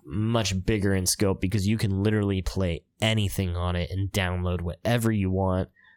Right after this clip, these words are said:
mod it however you want. Um, so we'll, <laughs> we'll see what happens. I don't even know when it's coming out. I think people's pre-orders are still being processed. I don't think it's coming out just yet. Probably closer to Christmas season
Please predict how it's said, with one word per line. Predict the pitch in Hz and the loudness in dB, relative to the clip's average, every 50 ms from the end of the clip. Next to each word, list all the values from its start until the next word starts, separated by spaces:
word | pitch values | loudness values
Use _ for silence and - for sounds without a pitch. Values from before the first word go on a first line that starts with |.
| _ - | _ -6
mod | - 98 107 110 110 107 107 104 | -2 0 0 2 2 2 2 2
it | 107 - | 0 0
however | - - 98 98 95 95 92 98 | 0 2 2 2 2 2 2 0
you | 92 90 92 92 | 0 0 0 -2
want. | 90 90 90 92 90 80 - _ _ - _ _ _ _ - | -2 0 0 -2 -2 -4 -6 _ _ -20 _ _ _ _ -6
Um, | - 87 87 85 78 78 80 85 90 _ _ _ _ _ _ _ _ - - - _ _ _ _ _ _ | -4 -2 -2 -2 -4 -6 -8 -10 -14 _ _ _ _ _ _ _ _ -2 -2 -2 _ _ _ _ _ _
so | - - - 95 92 85 | -6 -2 0 0 2 2
we'll, | 98 123 151 - - 226 | 2 4 4 4 4 4
<laughs> | |
we'll | 220 190 170 175 | 2 4 2 2
see | - - - 196 | 2 2 4 4
what | 190 175 156 | 4 4 4
happens. | 151 151 165 170 156 127 117 110 113 117 - - - - - - - - | 4 4 4 2 2 2 2 2 2 0 -2 -4 -10 -18 -18 -18 -8 0
I | - - | 2 2
don't | 139 147 156 | 4 4 2
even | 156 151 151 143 | 2 0 2 4
know | 143 147 | 4 4
when | 147 143 135 | 4 4 2
it's | 117 - | 0 -2
coming | - - 139 131 120 117 | -2 0 0 2 2 2
out. | 120 123 110 | 4 4 2
I | 104 | 2
think | - - 131 123 | 2 0 0 0
people's | - 131 127 123 113 - | 0 0 0 0 0 0
pre-orders | - 127 131 127 117 123 123 123 120 135 131 - | 0 2 2 2 2 2 2 2 2 2 2 2
are | 117 104 | 0 0
still | - - - 117 | 0 2 2 4
being | 107 117 110 98 | 4 4 2 0
processed. | 95 - - 104 107 110 120 - - 139 139 143 147 - - - - - - - - - - - | 0 2 2 2 4 4 2 2 0 0 0 0 -2 -4 -4 -8 -16 -20 -20 -20 -20 -20 -12 -4
I | - | -2
don't | 107 113 107 98 | 0 0 0 0
think | - 123 117 | 0 0 2
it's | 113 101 - | 2 0 0
coming | - - 113 110 104 107 | -2 -2 0 0 2 2
out | 107 98 - | 2 2 0
just | 104 110 101 - - | 0 0 0 0 -2
yet. | 101 95 104 110 131 - - - - - - - - - | 0 0 2 2 0 0 -2 -8 -10 -10 -16 -20 -16 -8
Probably | - - 123 123 123 123 113 | -2 0 2 4 4 2 2
closer | - - - 117 110 104 - 110 101 | 2 4 4 4 4 4 2 0 0
to | - - - 101 95 90 | 0 0 0 0 0 -2
Christmas | - - - 87 - - 101 98 - - | -2 0 0 0 2 2 0 0 0 0
season | - 104 104 95 95 85 85 92 | 0 0 0 0 0 -2 -4 -4